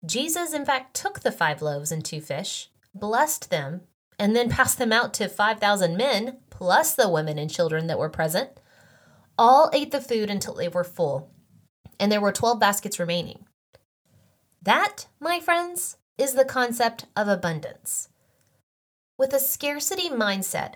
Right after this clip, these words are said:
our thinking is always within the boundaries that there is a limit to how much blank whatever there is in the world, right? Fill the blank with anything you want. There's a limit to how much success there is in the world.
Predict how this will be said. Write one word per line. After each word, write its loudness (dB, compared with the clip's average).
our 0
thinking -4
is -2
always 4
within 0
the 0
boundaries -2
that 0
there 2
is 2
a 0
limit -4
to -10
how -2
much -4
blank -2
whatever 0
there 2
is 0
in -4
the -4
world, -8
right? -4
Fill 2
the 4
blank 0
with -4
anything -4
you -6
want. -14
There's 2
a 6
limit 0
to -10
how -2
much -2
success 0
there 2
is 0
in -4
the -6
world. -10